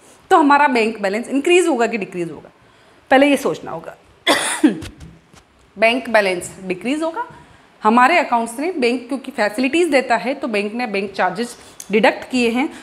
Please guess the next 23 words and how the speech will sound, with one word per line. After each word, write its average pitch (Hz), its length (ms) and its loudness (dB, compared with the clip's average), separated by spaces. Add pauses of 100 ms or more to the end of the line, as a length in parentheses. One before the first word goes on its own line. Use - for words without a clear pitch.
तो 294 60 0
हमारा 294 280 4
बैंक 254 240 -2
बैलेंस 202 280 -2
डिक्रीज 294 480 2
होगा, 381 280 6 (300)
so 381 160 0 (340)
that 302 240 -2
entry 254 260 -4
will 226 140 -8
be 247 100 -6
recorded 202 380 -4
in 277 140 -4
credit 170 360 -2
side। - 340 -14 (1600)
लिख 240 100 2
दूँ 285 140 2
क्रेडिट 349 280 2
साइड 381 220 2
में, 605 140 0 (580)
ये 247 140 -4
आपका 240 320 0 (1600)
by 196 240 4